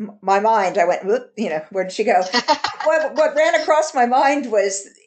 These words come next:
Speaker 1: that once upon a time when I was growing up,
Speaker 2: Mm-hmm.
Speaker 1: um,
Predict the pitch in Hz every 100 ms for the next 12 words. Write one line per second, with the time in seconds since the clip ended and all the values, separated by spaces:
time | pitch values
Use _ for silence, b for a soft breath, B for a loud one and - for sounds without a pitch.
0 | _ _ - 220 247 - - _ _ _
1 | - 262 277 - - 285 247 294 254 220
2 | 170 196 - _ - 196 180 202 170 -
3 | 151 139 147 170 - _ _ _ _ _
4 | _ _ _ _ - 208 175 170 170 170
5 | -